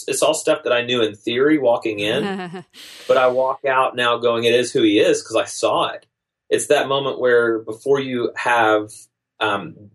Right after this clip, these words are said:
Speaker 1: the theories, but now I have the trust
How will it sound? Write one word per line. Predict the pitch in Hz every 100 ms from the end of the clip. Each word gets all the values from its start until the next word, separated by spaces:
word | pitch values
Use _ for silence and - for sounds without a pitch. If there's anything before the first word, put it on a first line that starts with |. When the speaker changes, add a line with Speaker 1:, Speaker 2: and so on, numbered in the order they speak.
| 107 104
Speaker 1:
the | 101
theories, | - - 139 143 110 98 98
but | - 104
now | 107 107
I |
have | 107 101 95
the | -
trust | - 110 92 - - -